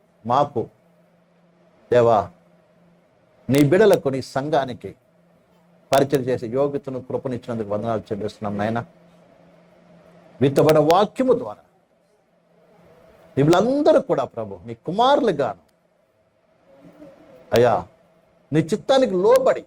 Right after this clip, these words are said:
నీ స్వభావం కలిగిన వారుగా, నీ ప్రేమ కలిగిన వారుగా,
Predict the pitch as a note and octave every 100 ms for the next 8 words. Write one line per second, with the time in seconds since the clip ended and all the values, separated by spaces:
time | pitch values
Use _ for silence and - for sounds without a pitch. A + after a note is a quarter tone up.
0 | _ G3+ - A#3 C#4+ D4 C4 C4+ D4 A3
1 | C3+ A2 E2+ _ _ _ _ _ _ _
2 | _ _ _ _ _ _ _ _ _ _
3 | _ _ - - G3+ G3+ B4 E4 - D4
4 | B3+ F3 B2 G#2 F2+